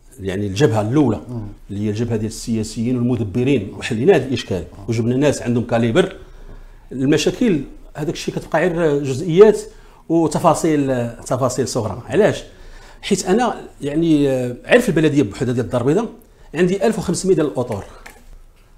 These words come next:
Speaker 1: ملي كنقول اطار راه باك بلس سات،
Speaker 2: مم.
Speaker 1: راه انجينيور ديتا، آه، اطباء، بياطره، آه، دي زارشيتكت الى اخره. داخل هذا الاطور عندي خمسة وأربعين مهندس ديال الحسنيه. هذه على البلديه، ما قلتش لك الولايه، ما قلتش لك العماله، ما قلتش لك لاجونس ايربان،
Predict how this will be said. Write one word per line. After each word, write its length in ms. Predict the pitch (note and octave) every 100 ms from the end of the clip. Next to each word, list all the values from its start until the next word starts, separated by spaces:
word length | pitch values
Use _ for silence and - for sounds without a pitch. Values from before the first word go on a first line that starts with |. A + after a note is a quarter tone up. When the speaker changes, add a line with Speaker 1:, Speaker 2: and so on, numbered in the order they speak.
| -
Speaker 1:
ملي 100 | C#3
كنقول 300 | D3+ C#3 D3
اطار 320 | D3+ F#3 C#3+ -
راه 80 | C3+
باك 200 | G3 -
بلس 200 | - -
سات، 180 | A2 - - - -
Speaker 2:
مم. 60 | A#2 G#2+ A2 -
Speaker 1:
راه 60 |
انجينيور 500 | B2+ C3+ G#2+ B2 A#2+
ديتا، 300 | G#2 G3 A#2+ A#2 - - - - -
آه، 300 | A#2 A2+ A#2+
اطباء، 520 | - F#3+ B2 B2+ - A#2
بياطره، 640 | G#2+ B2+ D3 G#3+ D#3 A2+ G2+ F#2+ - - A#2+
آه، 60 |
دي 100 | A2+
زارشيتكت 600 | A#2 C3+ G#3+ G3+ F#3 -
الى 100 | C#3+
اخره. 380 | A#2+ - A2+ F#2+ - - - - -
داخل 300 | F3+ C4+ G3
هذا 140 | F3
الاطور 400 | G3+ G3 B3 - - - -
عندي 260 | F3 G#3+ G3+
خمسة 320 | F3+ F3 A3
وأربعين 360 | F3+ F#3 B3
مهندس 520 | G#3 F#3+ G#3 G#3+ G#3 -
ديال 180 | D#3+
الحسنيه. 520 | D#3+ C#3+ - C3 A2 - - - - - - - - -
هذه 140 | D#3
على 80 | B3
البلديه، 340 | A#3+ A3+ F3
ما 100 | D#3
قلتش 160 | G3 -
لك 60 | A#3
الولايه، 460 | A3 G3 F#3 E3+
ما 100 | F#3
قلتش 180 | F#3+ -
لك 60 | F#3
العماله، 340 | F#3 F#3+ F3+
ما 80 | F#3
قلتش 120 | F#3
لك 60 | A3
لاجونس 280 | G3+ G3+
ايربان، 280 | A3 F#3 F#3+